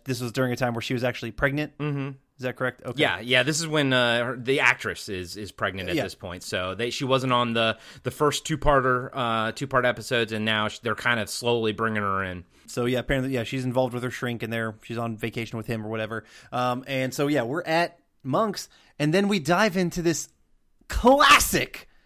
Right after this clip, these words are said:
Speaker 1: discussion about salsa.
Speaker 2: <laughs> Oh my God, dude. This, sh-, this discussion is, like, the one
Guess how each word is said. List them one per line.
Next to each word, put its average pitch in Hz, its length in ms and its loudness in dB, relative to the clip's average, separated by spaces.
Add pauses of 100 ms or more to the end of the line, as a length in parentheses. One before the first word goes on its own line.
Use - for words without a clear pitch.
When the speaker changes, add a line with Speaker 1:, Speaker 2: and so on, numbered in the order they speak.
(420)
Speaker 1:
discussion 147 800 4
about 135 380 6
salsa. - 500 0 (360)
Speaker 2:
<laughs> - 40 6
Oh 190 80 10
my 160 160 4
God, 170 360 8
dude. 156 180 0
This, 220 220 0 (320)
sh-, - 160 -2
this - 440 2
discussion 202 920 0
is, 208 420 0
like, 165 240 0
the 165 120 0
one 175 500 0